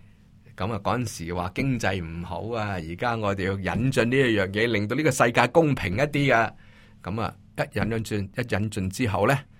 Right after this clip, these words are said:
又係變咗係常態啦。好啦，到今時今日，而家話你有錢人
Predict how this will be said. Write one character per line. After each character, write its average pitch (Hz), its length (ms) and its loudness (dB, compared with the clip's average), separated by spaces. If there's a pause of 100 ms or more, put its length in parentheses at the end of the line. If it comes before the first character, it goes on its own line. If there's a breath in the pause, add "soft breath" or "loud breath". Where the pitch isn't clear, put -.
(320 soft breath)
又 127 140 2 (340)
係 92 280 -6 (100)
變 87 240 -4
咗 80 260 -4 (460 soft breath)
係 87 300 -4
常 85 280 -6
態 98 200 2
啦。 95 160 2 (800 loud breath)
好 127 100 2
啦， 143 160 4 (220)
到 160 140 6
今 165 280 6
時 82 240 -4
今 139 160 4
日， 113 80 2 (640 soft breath)
而 113 140 0
家 180 140 6
話 135 280 6
你 143 140 0
有 139 260 4
錢 139 280 -2
人 87 240 -2